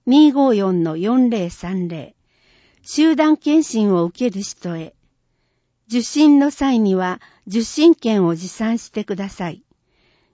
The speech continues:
健康診査を受診する人は、保険証が必要です。なお、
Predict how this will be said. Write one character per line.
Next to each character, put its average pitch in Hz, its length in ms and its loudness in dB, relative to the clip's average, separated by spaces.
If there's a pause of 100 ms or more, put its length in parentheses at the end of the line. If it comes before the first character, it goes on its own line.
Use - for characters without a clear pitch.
(120)
健 294 300 2
康 294 160 0
診 302 240 0
査 233 200 -4
を 220 40 -2
受 214 200 -8
診 240 280 -4
す 226 180 -8
る 226 120 -10
人 - 320 -8
は、 180 220 -6 (280)
保 220 140 -10
険 339 260 4
証 208 280 -6
が 170 120 -12
必 - 320 -16
要 165 220 -10
で 156 140 -18
す。 - 220 -20 (800)
な 262 280 0
お、 - 160 -6